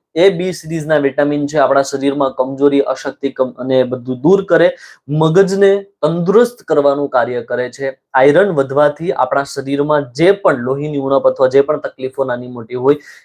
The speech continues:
એ દૂર થાય છે. આ જ રીતે કાર્ય છે બદામ પણ કરે છે. રોજ રાત્રે ખાલી એક બે મહિના સુધી સતત ખાવાનું રાખશો તો લોહીની માત્રા વધી જશે. કોઈ બાટલા ચડાવવા નહીં પડે કે કોઈ એવી ખોરાક ખાવાની જરૂર નહીં પડે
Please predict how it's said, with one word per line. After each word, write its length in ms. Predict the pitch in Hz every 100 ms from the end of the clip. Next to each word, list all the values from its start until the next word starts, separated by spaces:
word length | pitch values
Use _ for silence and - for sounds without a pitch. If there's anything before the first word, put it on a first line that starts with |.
| _
એ 60 | 123
દૂર 360 | 113 131 117
થાય 200 | 113 104
છે. 240 | 98 107 - _ _ _ -
આ 180 | 131 160
જ 80 |
રીતે 360 | 160 175 165 175
કાર્ય 380 | 170 160 147 156
છે 240 | 156 170
બદામ 540 | 135 113 120 127 165 165
પણ 220 | 147 117
કરે 220 | 110 104
છે. 160 | - 113
રોજ 420 | 120 156 196 180
રાત્રે 300 | 160 147 151
ખાલી 200 | 156 151
એક 300 | 156 170 175
બે 100 | 185
મહિના 280 | 170 160 156
સુધી 280 | 151 156
સતત 320 | 156 139 - 147
ખાવાનું 460 | - 139 143 147
રાખશો 300 | 135 131 165
તો 140 | 180 175
લોહીની 580 | 139 135 139 151 170
માત્રા 360 | 156 151 151 135
વધી 340 | 117 117 143
જશે. 400 | 156 147 - 156
કોઈ 200 | 151 147
બાટલા 360 | 127 113 - 143
ચડાવવા 360 | 143 139 143 139
નહીં 240 | 139 143
પડે 200 | 143 147
કે 160 | 147 147
કોઈ 180 | 151
એવી 160 | 147 143
ખોરાક 380 | - 135 131 131
ખાવાની 280 | 123 127 123
જરૂર 240 | 127 123
નહીં 200 | 127 151
પડે 160 | 147